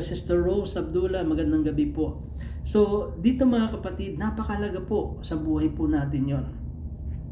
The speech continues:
di ba? Ah, yung kapayapaan, ang pagbabasbas ni San Pablo.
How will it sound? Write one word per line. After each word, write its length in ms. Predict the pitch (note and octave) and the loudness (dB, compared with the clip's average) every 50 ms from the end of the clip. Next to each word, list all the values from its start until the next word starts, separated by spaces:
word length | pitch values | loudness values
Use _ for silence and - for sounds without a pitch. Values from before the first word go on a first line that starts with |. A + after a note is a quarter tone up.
| - - | -4 -2
di 80 | D#3 - | -2 -2
ba? 240 | - - - - - - - - - - - - - - | -2 -4 -6 -6 -8 -10 -10 -8 -8 -8 -8 -8 -6 -2
Ah, 320 | D3+ D#3 D#3 D3 D3 D3 D3 | 0 0 2 2 2 0 2
yung 240 | F3 A3 A#3 A#3 - | 4 4 4 4 4
kapayapaan, 760 | G#3+ - - G3+ G3+ G#3 G3 - F3+ F3 E3 D#3+ E3+ E3 D3 B2+ A#2 - - - - - - - - - - - - - - - | 0 -4 -2 -2 -2 -2 -2 -2 -4 -4 -4 -4 -2 -2 -2 -2 -2 -4 -6 -8 -10 -10 -10 -10 -8 -8 -6 -6 -6 -6 -4 -2
ang 100 | E3 E3 E3+ | -2 -2 0
pagbabasbas 960 | F3+ F3 E3+ F3 F3 F3 E3 E3+ E3 - - C#3 C#3 C#3 C#3 C#3 - - - | -2 -2 0 0 0 0 0 -2 -4 -4 -4 -2 -2 -2 -2 -4 -4 -4 -2
ni 80 | D3+ C#3+ | -2 0
San 240 | D3 D#3+ C#3+ C#3 - | 0 0 -2 -2 -2
Pablo. 520 | D3+ C3+ B2 A#2+ A#2+ B2+ B2+ C3+ B2 - | -2 -2 -2 -2 -4 -4 -4 -4 -6 -6